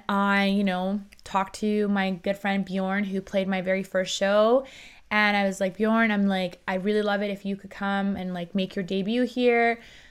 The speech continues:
Play for me. And then I had, like, our whole team from Ava Recordings as well, with Samna and, like, Memory Loss and, like, Yang. And we all just, like, had this big show, and it was incredible.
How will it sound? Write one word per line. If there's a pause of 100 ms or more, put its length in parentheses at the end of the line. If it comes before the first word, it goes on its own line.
(160)
Play
for
me.
And
then
I
had,
like, (320)
our
whole
team
from
Ava
Recordings
as
well, (280)
with
Samna
and,
like,
Memory
Loss
and,
like,
Yang. (380)
And
we
all
just,
like,
had
this (1160)
big
show, (460)
and (440)
it
was
incredible.